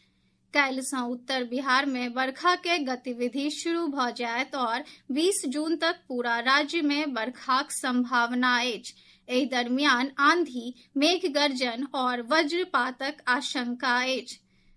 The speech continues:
एम्हर प्रदेश मे भीषण गर्मीक स्थिति बनल अछि। गोपालगंज, सुपौल, फारबिसगंज, पूर्णिया और पटना में गर्म और आर्द्र दिवस के स्थिति बनल रहत। बियालिस दशमलव दू डिग्री सेल्सियस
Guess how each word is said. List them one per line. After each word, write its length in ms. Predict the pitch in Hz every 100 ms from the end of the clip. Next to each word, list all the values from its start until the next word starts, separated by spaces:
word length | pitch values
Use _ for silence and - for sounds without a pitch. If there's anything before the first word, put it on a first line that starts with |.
| -
एम्हर 340 | 349 381 440
प्रदेश 500 | 440 381 339 370 403 403
मे 180 | 392 381
भीषण 580 | 262 302 339 381 381 359
गर्मीक 560 | 269 247 262 302 302 254
स्थिति 500 | - - 254 269 294
बनल 460 | 247 247 240 240 254
अछि। 280 | 262 254 - _ _ _ _ _ -
गोपालगंज, 840 | 269 330 359 370 403 381 415 440
सुपौल, 720 | 440 - 285 285 269 277 320
फारबिसगंज, 1000 | 349 320 247 254 247 269 254 262 277 311
पूर्णिया 520 | - 269 254 254 262 269 302
और 220 | 247 240
पटना 480 | 247 247 - 285 320
में 280 | 302 240 262 - - 285
गर्म 320 | 294 339 381
और 320 | 392 269 294 320 233
आर्द्र 360 | 269 277 320
दिवस 460 | 285 269 254 254 -
के 360 | 285 277 269
स्थिति 500 | 254 - 269 254 277
बनल 400 | 294 254 247 247 254
रहत। 380 | 269 294 233 - _ _ 269
बियालिस 600 | 311 339 339 359 453 -
दशमलव 720 | 262 269 277 294 269 285 320
दू 300 | 311 240 302
डिग्री 440 | 320 262 240 254 285
सेल्सियस 760 | 302 254 240 247 311 254 262